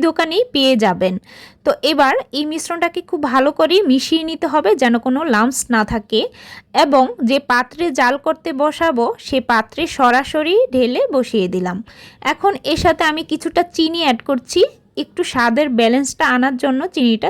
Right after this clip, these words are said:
দিয়েছি, তবে এটা কিন্তু স্বাস্থ্যকর আখের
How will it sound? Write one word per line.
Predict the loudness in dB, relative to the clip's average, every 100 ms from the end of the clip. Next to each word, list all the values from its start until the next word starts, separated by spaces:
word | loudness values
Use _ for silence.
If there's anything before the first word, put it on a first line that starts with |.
| -2
দিয়েছি, | -2 -2 -6 -6 -10 -20 -20 _
তবে | 2 4 2
এটা | 2 2 2 0
কিন্তু | -2 0 -2 0
স্বাস্থ্যকর | -2 -2 -8 -2 0 0 -2 -4
আখের | -2 -4